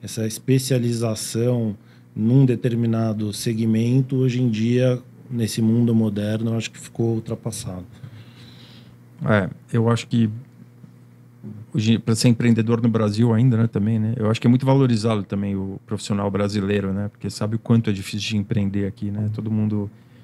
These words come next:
Speaker 2: empresa gringa, né? Eu vi ver bastante isso. Empresa gringa vem aqui, acha, "Opa, vamos, oportunidade de ouro, vamos ganhar dinheiro no Brasil." Os caras saem daqui que nem cachorro com o rabo no meio das pernas, sai apavorado. Fala, "Meu, são,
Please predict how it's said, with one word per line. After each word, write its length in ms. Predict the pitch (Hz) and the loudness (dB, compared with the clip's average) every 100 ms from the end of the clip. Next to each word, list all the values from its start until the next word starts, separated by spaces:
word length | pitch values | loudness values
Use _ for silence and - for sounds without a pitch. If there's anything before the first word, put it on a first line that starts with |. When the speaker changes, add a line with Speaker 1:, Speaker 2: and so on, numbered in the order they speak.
| - - - - - - | -20 -20 -20 -20 -8 -6
Speaker 2:
empresa 380 | - 113 110 | 0 2 2
gringa, 400 | 104 104 117 104 | 0 2 2 4
né? 120 | 101 110 | 2 2
Eu 120 | 98 | 2
vi 160 | 104 | 0
ver 180 | 104 107 104 - | 0 -2 -2 -4
bastante 560 | 107 - 110 104 110 | -4 -2 -2 -2 0
isso. 180 | 113 - | -2 -2
Empresa 300 | 104 110 104 | -4 -2 -4
gringa 240 | 101 107 107 | -2 -2 0
vem 240 | 107 107 | 0 0
aqui, 400 | 101 - 110 127 | -2 0 2 4
acha, 280 | 113 110 113 | 2 0 0
"Opa, 340 | 131 120 98 | 0 0 -4
vamos, 340 | 95 107 107 107 - | -6 -6 -6 -6 -8
oportunidade 560 | 104 104 110 104 107 | -12 -8 -6 -2 -2
de 120 | 104 | -2
ouro, 280 | 101 117 104 | -2 -2 -2
vamos 140 | 101 104 | -2 -2
ganhar 160 | 110 | 0
dinheiro 220 | 104 107 | 2 4
no 80 | 104 | 2
Brasil." 580 | 101 104 95 98 127 120 | 2 0 0 0 2 2
Os 140 | 98 | -2
caras 200 | - 113 | -4 -4
saem 220 | - 120 139 | 0 2 4
daqui 300 | 120 - 117 | 2 0 -2
que 120 | 139 | 2
nem 160 | 135 | 4
cachorro 560 | 147 - - 120 123 131 | 4 0 -2 0 2 2
com 160 | 151 151 | 0 0
o 20 | |
rabo 580 | 139 123 123 131 143 143 | 0 0 2 0 -2 -2
no 80 | 143 | 0
meio 180 | 131 | 0
das 160 | 143 151 | 0 -2
pernas, 300 | - 120 107 | 0 0 0
sai 120 | - | -2
apavorado. 840 | 117 - 131 131 160 131 131 113 104 - - - - | -4 -2 0 2 2 0 0 -2 -4 -14 -20 -20 -12
Fala, 120 | - 170 | -2 0
"Meu, 260 | - - - | 2 0 -2
são, 460 | - - 160 170 | -12 -6 0 0